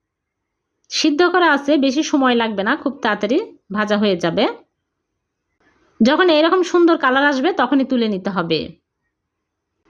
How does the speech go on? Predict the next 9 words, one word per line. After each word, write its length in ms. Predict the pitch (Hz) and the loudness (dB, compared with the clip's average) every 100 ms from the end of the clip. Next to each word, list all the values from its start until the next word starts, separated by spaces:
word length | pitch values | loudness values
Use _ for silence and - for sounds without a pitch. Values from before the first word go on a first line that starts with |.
| _ _ - | _ _ -8
সবগুলো 420 | - 320 320 392 294 | -2 0 2 2 2
আমি 100 | 330 370 | 2 2
এই 80 | 247 262 | 0 2
রকম 140 | 262 277 | 0 0
করে 140 | 262 247 | 0 2
ভেজে 280 | 254 208 302 480 - _ _ _ 262 | 2 2 -2 -2 -12 _ _ _ -4
তুলে 180 | 240 202 | 0 0
নিব। 140 | 180 165 151 165 _ _ _ _ _ _ _ _ _ | -2 -2 -6 -8 _ _ _ _ _ _ _ _ _
ভাজা 300 | 214 269 311 | -2 0 2